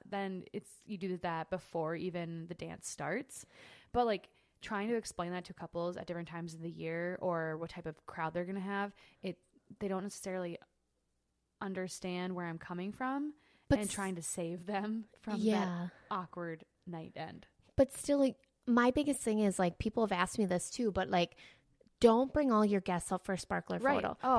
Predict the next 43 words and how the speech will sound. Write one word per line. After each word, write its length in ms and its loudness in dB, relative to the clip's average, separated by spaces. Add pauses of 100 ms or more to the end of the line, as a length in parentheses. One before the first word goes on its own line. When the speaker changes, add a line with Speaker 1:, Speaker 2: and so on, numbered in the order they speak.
Speaker 2:
Because 120 10
Speaker 1:
try 140 0
and 80 -4
say 200 -2
that 180 -8
all 120 -2
the 100 -8
time. 260 -6
Speaker 2:
you, 120 6
Speaker 1:
No, 240 6
not 180 2
Speaker 2:
you 80 12
Speaker 1:
all 20 10
of 60 6
Speaker 2:
won't, 320 4
Speaker 1:
them. 180 -2
Speaker 2:
you 80 12
won't 240 8
see 300 4
everybody. 640 2
And 120 4
Speaker 1:
Right. 140 2
Speaker 2:
also, 340 6 (280)
if 160 2
you 80 8
have 140 0
two 140 0
hundred 220 4
people, 480 6
do 120 -4
you 60 -2
know 100 -6
how 120 -6
much 180 -8
money 200 -4
that's 220 -4
gonna 180 -4
cost 320 -2
in 80 -6
sparklers? 480 0
And 120 2
Speaker 1:
Right. 140 6
Speaker 2:
also, 280 2